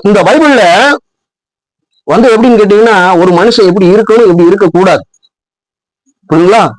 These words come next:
எப்படி செய்யக்கூடாது? மனதால அளவு கூட ஒரு பெண்ணையோ ஒரு ஆணையோ இச்சித்து பார்த்தா அப்படின்னு சொன்னா, அவளோடு சைன்யத்திற்கு சமம். அவன் தீட்டுள்ளவன், தீட்டு, அதாவது கடவுளுக்கு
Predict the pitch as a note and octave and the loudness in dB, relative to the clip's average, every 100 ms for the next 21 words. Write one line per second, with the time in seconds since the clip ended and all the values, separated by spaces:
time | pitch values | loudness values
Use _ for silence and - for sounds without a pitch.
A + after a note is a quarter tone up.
0 | _ - - - E3+ B3 A3+ A3 G3 E3 | _ -20 -14 -4 -2 0 2 0 0 0
1 | F#3+ C4+ C#4 C4+ B3+ A3 A#3+ A3+ G#3+ A3 | 0 0 0 0 0 0 0 2 0 0
2 | C4 - _ _ _ _ _ _ - F3 | -2 -6 _ _ _ _ _ _ -4 -2
3 | - F#3+ A#3 G#3 C4 A3 F#3+ F3+ A#3 A3+ | -2 0 2 2 2 2 2 0 2 2
4 | A3+ F#3 G#3 C#4 C4+ F#3 B3+ A#3 B3 G3+ | 2 0 -2 -2 -2 -2 -2 0 0 0
5 | F#3+ F3 F3+ A#3 F#3 G3+ G#3 F3+ C#3 B2 | -2 -2 0 0 0 0 0 0 0 -2
6 | F3 A3 F#3 E3+ E3 D#3 E3 A3+ F#3 D#3 | -2 0 0 -2 -2 -2 0 0 0 0
7 | B3 C4+ A#3+ F#3+ E3 F#3 C3+ _ _ _ | -2 0 0 0 0 0 -4 _ _ _
8 | _ A3+ C4+ G3+ C4+ D#3+ A3 C4+ G#3 G#3+ | _ -2 0 0 0 0 0 -2 -2 -2
9 | C#4 C#4 G3+ | 0 0 0